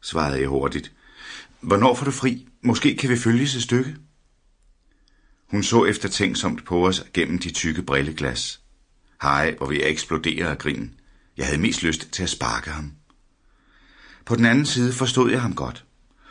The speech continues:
Hun var den værste pige-nørd, jeg nogensinde har set. Men der var noget ved hendes opførsel, som fængslede mig. Hun vidste en hel masse, som hun brændte for at komme ud med.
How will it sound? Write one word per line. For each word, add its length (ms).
Hun 200
var 240
den 220
værste 480
pige-nørd, 880
jeg 100
nogensinde 460
har 80
set. 380
Men 280
der 100
var 160
noget 240
ved 80
hendes 220
opførsel, 640
som 180
fængslede 540
mig. 120
Hun 220
vidste 320
en 100
hel 200
masse, 360
som 160
hun 200
brændte 440
for 140
at 60
komme 240
ud 140
med. 240